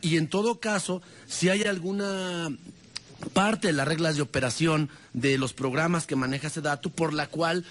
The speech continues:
no puedan bajar esos recursos a las zonas, especialmente, reitero, del sur oriente de la, de la Ciudad de México, porque, eh,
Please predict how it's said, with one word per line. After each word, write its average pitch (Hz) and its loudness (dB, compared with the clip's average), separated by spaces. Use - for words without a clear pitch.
no 175 4
puedan 196 2
bajar 139 -6
esos 135 -8
recursos 135 -4
a 143 4
las 131 6
zonas, 147 2
especialmente, 143 2
reitero, 135 2
del 135 -2
sur 160 -4
oriente 143 2
de 131 4
la, 139 2
de 127 2
la 156 4
Ciudad 151 0
de 139 0
México, 131 0
porque, 165 2
eh, 123 0